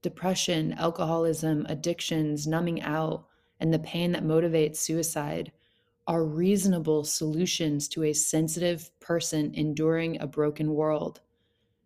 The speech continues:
and symptoms of a much bigger root problem.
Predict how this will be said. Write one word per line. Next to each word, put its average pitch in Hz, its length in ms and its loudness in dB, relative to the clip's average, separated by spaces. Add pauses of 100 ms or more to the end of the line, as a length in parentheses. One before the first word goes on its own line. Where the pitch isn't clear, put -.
(100)
and 170 160 2
symptoms 196 640 2
of 165 240 -2
a 165 60 2
much 160 420 -2
bigger 156 280 4
root 156 300 -2
problem. 160 560 -2